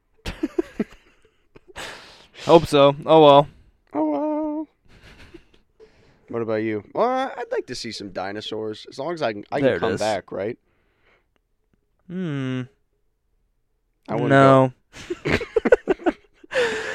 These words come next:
Speaker 1: No, you can't. I'm gonna
Speaker 2: Damn
Speaker 1: tell
Speaker 2: these
Speaker 1: you you
Speaker 2: metaphorical
Speaker 1: can.
Speaker 2: barriers.
Speaker 1: <laughs> I'm gonna tell you you can, but then when you go to ring me up, because it's gonna work off of,
Speaker 2: Hey, man,
Speaker 1: uh,
Speaker 2: pull me back.
Speaker 1: <laughs> Yeah, yeah. It's gonna work
Speaker 2: Nah.
Speaker 1: off of a little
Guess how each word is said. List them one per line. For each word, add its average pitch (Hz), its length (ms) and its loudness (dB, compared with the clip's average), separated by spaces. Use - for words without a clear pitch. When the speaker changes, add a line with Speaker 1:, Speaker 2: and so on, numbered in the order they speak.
Speaker 1:
No, 175 280 8
you 143 180 8
can't. 135 300 2
I'm 165 60 2
gonna 170 160 8
Speaker 2:
Damn 156 80 0
Speaker 1:
tell 147 200 10
Speaker 2:
these 147 100 10
Speaker 1:
you 156 120 12
you 160 60 10
Speaker 2:
metaphorical 160 480 8
Speaker 1:
can. 143 60 -10
Speaker 2:
barriers. 131 760 0
Speaker 1:
<laughs> - 0 -
I'm 220 80 4
gonna 196 160 4
tell 160 280 2
you 185 120 2
you 180 160 -4
can, 156 440 -2
but 147 180 -2
then 143 260 -4
when 135 140 -2
you 135 140 -4
go 143 160 6
to 127 180 2
ring 143 360 -2
me 131 180 0
up, 131 320 0
because 139 360 0
it's 131 160 -6
gonna 165 220 4
work 147 320 8
off 131 260 2
of, 135 80 -10
Speaker 2:
Hey, 143 60 -6
man, 127 280 4
Speaker 1:
uh, 120 60 0
Speaker 2:
pull 175 120 0
me 175 100 -2
back. 151 460 2
Speaker 1:
<laughs> - 100 -20
Yeah, 202 120 6
yeah. - 180 4
It's - 100 -20
gonna 160 160 0
work 143 180 4
Speaker 2:
Nah. 131 80 6
Speaker 1:
off 123 120 2
of 120 120 -8
a 127 40 -2
little 123 400 2